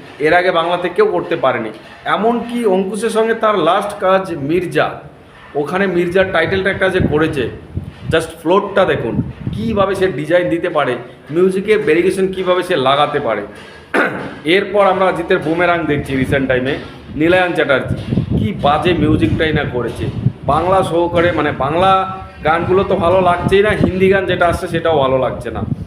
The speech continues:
তাই আমি মনে করি অনিকদার একজন ভালো দক্ষশীল মিউজিক ডিরেক্টর, তাকে আরও সুযোগ দেওয়া উচিত, এবং তাহলে আমরা এরকম আরও ইড্ডা বা রাগারার মতো ফুল পাওয়ারফুল গান পেতে পারি। যাই হোক,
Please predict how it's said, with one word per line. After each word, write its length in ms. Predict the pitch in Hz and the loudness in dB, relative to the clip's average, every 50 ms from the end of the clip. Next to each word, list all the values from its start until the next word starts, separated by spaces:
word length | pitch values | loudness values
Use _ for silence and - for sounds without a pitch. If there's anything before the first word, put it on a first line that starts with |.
| - - - - - | -10 -8 -8 -6 -2
তাই 140 | 151 156 165 | 0 2 2
আমি 160 | 165 175 185 | 2 2 2
মনে 200 | 185 190 190 196 | 2 2 2 2
করি 280 | 190 202 202 202 220 202 202 196 - - - - - - | 2 4 4 4 2 0 -6 -10 -12 -14 -18 -18 -10 -6
অনিকদার 400 | 151 160 180 185 180 185 180 175 | -4 -2 -2 0 2 2 2 2
একজন 240 | 175 160 - 180 180 165 143 135 | 2 0 -2 -2 -2 -2 -4 -4
ভালো 240 | 131 151 156 170 185 | -2 -2 0 0 -2
দক্ষশীল 640 | 175 - 143 139 - - - 170 151 - - - - 151 - - - - - - - - - | 0 0 -2 -2 -2 -2 -2 -2 0 2 2 2 2 2 0 -2 -2 -4 -4 -4 -4 -2 0
মিউজিক 320 | 139 170 170 165 190 - - | 2 2 2 2 2 0 0
ডিরেক্টর, 440 | 180 180 185 185 185 - 196 214 233 - - - - - - - | 0 0 0 0 0 0 0 0 0 -2 -8 -12 -14 -12 -4 -2
তাকে 240 | 151 151 156 165 175 | -2 0 0 0 0
আরও 260 | 156 147 147 156 156 | 2 2 0 0 -2
সুযোগ 360 | 143 - 139 139 143 143 131 | -6 -6 -6 -4 -4 -4 -2
দেওয়া 220 | 127 143 143 143 139 | 2 2 4 4 4
উচিত, 360 | 139 139 139 - 175 175 175 | 2 0 -2 -2 -2 0 2
এবং 320 | 143 135 143 143 139 139 131 - - | 2 2 2 0 0 -2 -6 -8 -4
তাহলে 300 | - 147 147 147 156 165 | -2 0 0 2 2 2
আমরা 240 | 160 156 156 160 151 | 2 2 2 2 2
এরকম 420 | 147 147 151 151 147 156 160 151 | 2 2 2 0 0 -2 -2 0
আরও 340 | 147 139 139 156 175 190 - - - - - - - - - 127 139 | 0 0 2 2 2 2 -2 -6 -10 -10 -8 -4 -4 -4 -4 -4 -4
ইড্ডা 540 | 143 156 147 - - 160 156 156 156 160 156 - 123 | -4 -4 -4 -4 0 2 4 4 2 0 -2 -2 0
বা 460 | 123 127 127 123 120 123 123 - - - - - - - - - | 0 2 2 2 2 0 -2 -6 -10 -12 -14 -14 -16 -14 -8 -2
রাগারার 440 | 120 139 151 160 180 190 190 190 | 0 0 2 2 2 2 0 -2
মতো 500 | 190 185 180 - 165 180 196 202 185 - - - | -2 -4 -4 -2 0 0 0 0 -2 -6 -10 -8
ফুল 200 | 143 156 180 180 170 - | -4 -2 -2 -2 -2 -2
পাওয়ারফুল 440 | - 143 147 156 156 151 156 175 175 | 0 2 2 2 2 0 0 -2 -2
গান 240 | 147 131 139 151 156 - | 0 0 0 0 0 -2
পেতে 180 | 156 - 165 | -4 -2 -2
পারি। 240 | 156 - 123 113 110 107 104 - - - - - - | -2 -2 0 -2 -2 -2 -6 -10 -16 -20 -16 -6 0
যাই 180 | 147 156 170 | 2 2 4
হোক, 100 | 190 202 | 2 2